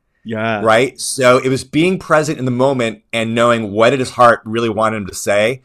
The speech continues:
Speaker 2: And then it just, it, it came alive. I'm not even sure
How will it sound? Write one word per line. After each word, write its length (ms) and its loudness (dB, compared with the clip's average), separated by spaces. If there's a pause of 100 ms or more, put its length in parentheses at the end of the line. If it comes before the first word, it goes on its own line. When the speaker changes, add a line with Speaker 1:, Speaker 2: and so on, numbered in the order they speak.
(440)
Speaker 2:
And 160 0
then 380 -2
it 180 -4
just, 680 0 (220)
it, 280 -4
it 260 -4
came 240 -2
alive. 600 2
I'm 100 0
not 160 6
even 160 2
sure 560 4